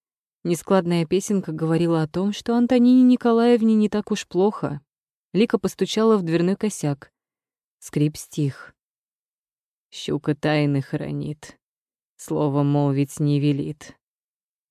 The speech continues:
пропела Антонина Николаевна. Лика вошла в комнату. Над кроватью и по шкафам были развешаны засушенные пучки крапивы,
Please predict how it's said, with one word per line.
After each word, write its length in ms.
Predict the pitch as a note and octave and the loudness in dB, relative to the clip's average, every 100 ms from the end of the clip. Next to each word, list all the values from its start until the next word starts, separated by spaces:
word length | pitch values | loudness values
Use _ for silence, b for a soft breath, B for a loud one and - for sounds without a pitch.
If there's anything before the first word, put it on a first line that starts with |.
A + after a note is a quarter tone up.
| _ - | _ 2
пропела 460 | F#3 D#3 F#3 G#3 G3+ | 2 2 0 2 2
Антонина 460 | G3+ F#3 D#3 D3+ | 2 0 2 2
Николаевна. 840 | D3+ D3+ F3 D#3+ C#3 C3+ C3+ C3+ B2+ _ _ _ _ _ _ _ _ | 2 0 0 0 0 0 -2 -4 -6 _ _ _ _ _ _ _ _
Лика 320 | E3 A3+ C#4+ | 0 2 4
вошла 320 | B3+ A#3+ B3 B3 | 2 2 0 0
в 60 | |
комнату. 640 | - F3 E3 D#3+ E3+ E3 - _ _ _ _ _ _ | -2 -2 0 -2 -4 -6 -10 _ _ _ _ _ _
Над 180 | E3+ E3 | -4 -2
кроватью 600 | - D3+ D3+ A3 - F3+ | 2 2 4 0 0 0
и 20 | |
по 120 | D3+ D3+ | 0 -4
шкафам 640 | - D3 - F#3 G#3 F#3 _ _ | -4 -4 0 0 0 -2 _ _
были 260 | F#3 A#3+ A#3 | 0 2 4
развешаны 680 | F#3+ E3+ E3+ F#3+ G3 F3+ | 2 2 0 0 0 0
засушенные 680 | E3+ D#3 - F#3 - F3 E3+ | 0 -4 -4 -8 -4 -2 -2
пучки 380 | D#3 D3+ - F3+ | -2 -6 -6 -6
крапивы, 760 | - F3 - D#3+ C#3+ D3+ D#3 | -4 -4 -2 -2 0 0 -2